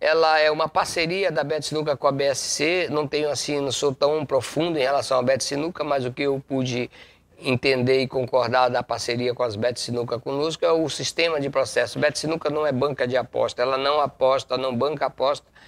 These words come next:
que isso já em outros momentos era explicado. Ela é apenas uma administradora com um sistema, com um nome do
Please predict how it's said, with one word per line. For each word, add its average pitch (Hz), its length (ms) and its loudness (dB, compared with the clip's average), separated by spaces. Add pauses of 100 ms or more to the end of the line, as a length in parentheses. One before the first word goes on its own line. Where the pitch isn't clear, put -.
(120)
que - 60 -10
isso 131 180 -4
já 123 480 2
em 120 100 -6
outros 135 220 -4
momentos 127 380 -4
era 135 160 -2
explicado. 127 540 -4 (340)
Ela 123 160 2
é 135 40 6
apenas 139 380 0
uma 143 120 0
administradora 135 840 0
com 131 440 -4
um - 20 -6
sistema, 139 640 -6 (320)
com 120 1000 0 (920)
um 117 1120 -6
nome 120 240 -2
do 113 360 -6